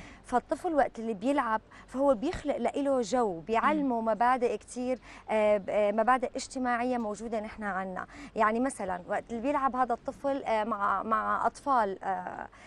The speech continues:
Speaker 1: آه، آه، موجودين مثلا ب-، مثل بقالة مثلا،
Speaker 2: مم.
Speaker 1: آه، بيفتح مثلا إنه مثل محل، فهذا بيعلمه مبادئ اقتصادية،
Speaker 2: مم.
Speaker 1: بيعلمه كيف يبيع، كيف يشتري، كيف يتعامل مع الطفل الآخر،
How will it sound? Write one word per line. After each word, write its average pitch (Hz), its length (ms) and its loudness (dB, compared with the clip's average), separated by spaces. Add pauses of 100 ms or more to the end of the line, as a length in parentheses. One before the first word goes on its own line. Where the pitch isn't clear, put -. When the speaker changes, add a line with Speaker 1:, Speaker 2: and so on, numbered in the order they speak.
(220)
Speaker 1:
آه، 190 720 2 (180)
آه، 196 160 -2
موجودين 226 800 0 (280)
مثلا 247 420 -2
ب-، 220 420 0
مثل 247 240 -6
بقالة 208 560 2
مثلا، - 380 -8
Speaker 2:
مم. 214 280 -6 (100)
Speaker 1:
آه، 220 80 8
بيفتح 233 600 -2
مثلا 214 380 -2
إنه 220 120 -4
مثل 240 260 -4
محل، 202 340 -4
فهذا 269 380 0
بيعلمه 269 440 0
مبادئ 254 340 2
اقتصادية، 240 800 -2
Speaker 2:
مم. 214 80 -2
Speaker 1:
بيعلمه 240 360 2
كيف 233 380 -6 (320)
يبيع، 220 420 -4 (100)
كيف 214 200 -12
يشتري، 233 520 -6 (300)
كيف 330 420 0
يتعامل 294 580 4
مع 277 140 2
الطفل 262 320 -6
الآخر، 208 540 2